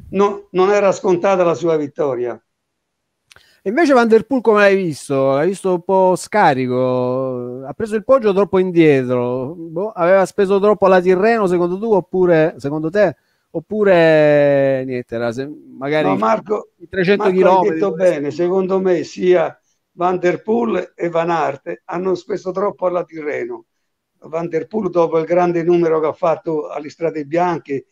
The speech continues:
Speaker 1: che rimarrà nella storia, insomma, un corridore che a settecento metri dall'arrivo, sullo strappo al sedici per cento ha fatto, <laughs> ha fatto quello, quello scatto, che è veramente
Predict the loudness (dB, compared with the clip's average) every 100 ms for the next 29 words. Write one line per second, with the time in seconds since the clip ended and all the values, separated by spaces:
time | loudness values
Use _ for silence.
0 | _ _ -8 -4 -4 -2 -4 -2 -4 -6
1 | -2 -2 0 -4 -8 -10 -8 -10 -8 -10
2 | -8 -6 -6 -6 -10 _ _ _ -6 -6
3 | -6 -6 -6 -6 -8 -4 -4 -4 -6 -6
4 | -6 -4 -4 -4 -4 -4 -4 -6 -8 _
5 | _ _ -6 -2 -2 -2 -2 0 -2 -2
6 | -4 -4 -6 -6 -6 -4 -2 -2 -4 -8
7 | -4 -4 -4 -8 -8 _ -20 -20 -20 _
8 | -10 -8 -6 -6 -6 -4 -4 -4 -6 -4
9 | -4 -4 -6 -6 -6 -6 -6 -6 -8 -8
10 | -12